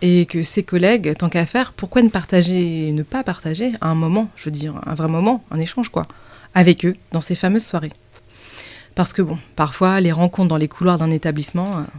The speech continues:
ça s'apparente à un jeu de survie. Oui, vous savez, c'est par exemple quand le proviseur vous dit, juste avant une réunion parents-prof, « Dites donc, euh, vu comment vous êtes habillés,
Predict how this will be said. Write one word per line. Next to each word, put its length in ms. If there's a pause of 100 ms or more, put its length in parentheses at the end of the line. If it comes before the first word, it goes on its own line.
(680)
ça 140
s'apparente 500
à 40
un 80
jeu 120
de 60
survie. 300 (600)
Oui, 120
vous 80
savez, 260
c'est 160
par 160
exemple 480
quand 140
le 80
proviseur 400
vous 120
dit, 280
juste 180
avant 220
une 80
réunion 260
parents-prof, « 500 (480)
Dites 120
donc, 320
euh, 80 (180)
vu 160
comment 220
vous 160
êtes 120
habillés, 520